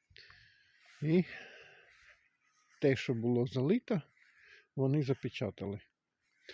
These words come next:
Ну, небагато я взяв із сильних сімей по корпусу.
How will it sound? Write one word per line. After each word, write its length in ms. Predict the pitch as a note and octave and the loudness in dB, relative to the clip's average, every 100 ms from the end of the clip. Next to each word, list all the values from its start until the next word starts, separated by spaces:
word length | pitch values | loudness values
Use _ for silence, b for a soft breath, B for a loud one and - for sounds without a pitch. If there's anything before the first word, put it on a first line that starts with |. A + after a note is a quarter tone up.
| B B B B B - | B B B B B -4
Ну, 120 | C#4+ | 0
небагато 560 | F#3+ B2 C3 A#3+ - | 4 4 2 0 -2
я 140 | E3 C#3+ | 2 2
взяв 400 | A2+ C3+ B2 G2+ B - | 2 2 0 -2 B -6
із 180 | C#3+ | -6
сильних 400 | - D#3 C3+ B2 | 0 2 2 0
сімей 480 | - B2 B2 A#2 - _ | -2 -2 0 0 -4 _
по 80 | B2 | -12
корпусу. 600 | - A3+ - G3 - D#3+ | -4 -4 -2 -2 0 -2